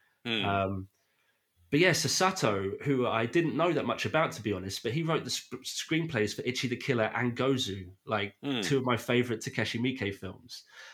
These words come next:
Speaker 2: Um, and he's also the guy who plays Charlie Brown in Kill Bill.
Speaker 1: <laughs>
Speaker 2: Yeah. Um, which was just sick.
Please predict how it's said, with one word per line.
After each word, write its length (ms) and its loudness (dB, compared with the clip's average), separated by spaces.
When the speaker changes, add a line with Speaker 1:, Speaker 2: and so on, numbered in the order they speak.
Speaker 2:
Um, 540 0
and 100 2
he's 200 4
also 360 2
the 80 0
guy 240 2
who 120 0
plays 280 -2
Charlie 320 0
Brown 520 -2
in 120 -4
Kill 240 -2
Bill. 320 -2
Speaker 1:
<laughs> 180 -2
Speaker 2:
Yeah. 360 0
Um, 600 2
which 180 -4
was 80 -6
just 260 -4
sick. 340 -2